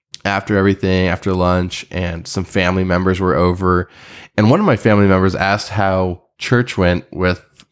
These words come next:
with this friend where I had gone. And I kinda made a joke about how, well, it wasn't,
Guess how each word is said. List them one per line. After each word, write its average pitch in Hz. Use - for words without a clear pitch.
with -
this 92
friend 92
where 82
I 87
had 92
gone. 87
And 90
I 95
kinda 101
made 90
a 85
joke 90
about 85
how, 90
well, 92
it 71
wasn't, 92